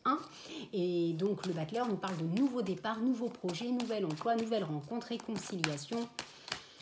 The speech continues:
C'est que du bonheur, mes amis Verseau. Je vous le souhaite en tous les cas, hein. Oh, génial. On nous parle que vous allez fêter, il va,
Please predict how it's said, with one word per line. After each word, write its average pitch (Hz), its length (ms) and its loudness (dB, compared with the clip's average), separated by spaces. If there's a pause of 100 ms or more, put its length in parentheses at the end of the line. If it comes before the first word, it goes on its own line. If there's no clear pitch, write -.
(140)
C'est - 140 6
que 302 80 8
du 269 160 8
bonheur, 208 340 6
mes 247 140 4
amis 196 160 6
Verseau. 175 320 0
Je 156 80 -2
vous 190 60 -2
le 190 60 0
souhaite 302 260 4
en 240 80 4
tous 208 120 -4
les 196 120 4
cas, 294 200 6
hein. 277 160 4 (4000)
Oh, 262 320 8
génial. 175 500 4
On 202 80 6
nous 220 60 4
parle 269 200 6
que 226 80 -2
vous 196 80 2
allez 190 160 4
fêter, 269 760 2
il 240 140 2
va, 180 100 2